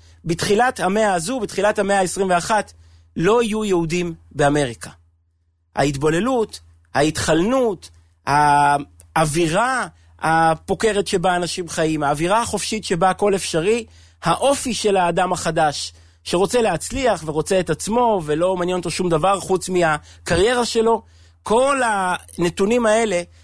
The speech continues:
הובילו את עורכי התחקיר למסקנה שהיהודי האמריקאי הוא יצור נכחד, יצור נעלם, שבתחילת המאה העשרים ואחת כבר לא יהיה. מאז חלפו שישים שנה, אנחנו עמוק בתוך המאה הזו,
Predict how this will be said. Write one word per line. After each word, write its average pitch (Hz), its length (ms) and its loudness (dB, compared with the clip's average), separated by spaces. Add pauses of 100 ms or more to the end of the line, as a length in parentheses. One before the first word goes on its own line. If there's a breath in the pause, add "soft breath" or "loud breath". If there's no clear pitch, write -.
(140 soft breath)
הובילו 214 360 0
את 226 100 0
עורכי 196 240 -2
התחקיר 208 400 -2
למסקנה 185 640 0 (320 soft breath)
שהיהודי 170 540 2
האמריקאי 185 760 0
הוא 165 120 -2
יצור 170 380 -2
נכחד, 196 500 0 (380 soft breath)
יצור 220 380 -2
נעלם, 180 460 2 (240 soft breath)
שבתחילת 208 580 0
המאה 196 180 0
העשרים 180 340 -2
ואחת 160 440 0 (320 soft breath)
כבר 156 200 2
לא 147 160 4
יהיה. 123 180 -2 (1040)
מאז 180 220 0
חלפו 214 240 -2
שישים 190 320 -6
שנה, 147 320 -2 (520)
אנחנו 175 460 0
עמוק 202 520 -2
בתוך 151 320 -2
המאה 156 320 2
הזו, 135 320 -4